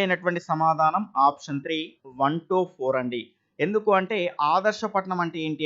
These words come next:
అంటే ఉపాధ్యాయుడు పాఠ్యాంశాన్ని బోధించే సమయంలో పాఠ్యాంశాన్ని చదువుతాడు కదండి, దాన్నే ఏమంటారు అంటే ఆదర్శ పఠనము అంటారు. ఆ ఆదర్శ పఠనం అనేది పద్యానికి ఒక రకంగా,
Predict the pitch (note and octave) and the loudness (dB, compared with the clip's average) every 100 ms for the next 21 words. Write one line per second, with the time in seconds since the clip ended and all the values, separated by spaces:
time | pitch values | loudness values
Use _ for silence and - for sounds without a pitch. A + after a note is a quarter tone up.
0 | D3 D3+ D#3+ D#3+ D3+ D3 F#3 F#3+ G3+ G3+ | -2 -2 -2 -2 -2 4 4 6 4 4
1 | G3 F#3+ D3 D#3+ - F#3 F#3 F3+ F#3 F3+ | 2 -2 2 2 2 0 0 -2 -4 -4
2 | D3 D3+ E3+ E3+ E3 D#3 D3+ D3+ D3 D#3 | -2 -2 -2 -4 -4 -2 -4 -2 -4 0
3 | E3+ D#3+ E3 D3 D#3 F#3 F3 F3 E3+ E3 | 2 2 0 0 0 0 -2 -2 -8 -10
4 | C#3+ C#3+ D#3 D#3+ D3+ D3 C#3+ C#3+ C3+ C#3 | -6 -4 0 0 0 0 -2 0 2 2
5 | D#3 D3+ D3 C#3 C3 C3 C3 D3+ C#3+ - | 2 -2 0 0 2 0 2 -2 -2 -8
6 | _ _ B2+ C3 D3+ E3 F3 D#3+ C#3+ C3 | _ _ 4 4 4 0 -4 -2 -2 -2
7 | C3 D3+ C3 B2 A#2 B2 - _ _ C#3+ | 0 2 2 0 0 -2 -10 _ _ 4
8 | D#3 F3+ G3 F#3+ G3 F#3 D3+ E3+ D#3+ D#3+ | 6 6 4 2 -2 -2 -2 -2 -2 -2
9 | F3+ D#3 F3+ - C#3 C3+ E3+ F#3 F#3+ F3+ | -2 -4 -6 -2 -2 2 4 4 2 2
10 | F3 F3 F3 F3 F#3+ | 4 2 0 0 0